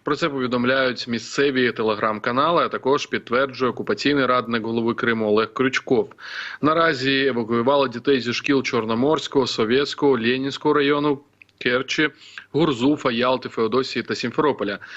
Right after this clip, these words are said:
У Роздольненському районі так звана планова евакуація шкіл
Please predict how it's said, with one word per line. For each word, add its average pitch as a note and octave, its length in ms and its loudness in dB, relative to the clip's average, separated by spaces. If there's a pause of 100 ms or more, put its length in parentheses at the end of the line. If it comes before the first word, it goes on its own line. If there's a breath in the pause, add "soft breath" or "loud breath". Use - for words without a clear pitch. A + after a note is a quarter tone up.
(280 loud breath)
У D#3+ 220 4
Роздольненському C3+ 880 0
районі B2+ 460 2
так A2 160 -2
звана B2 420 0
планова A#2 760 0
евакуація A2 720 -2
шкіл F#3+ 440 0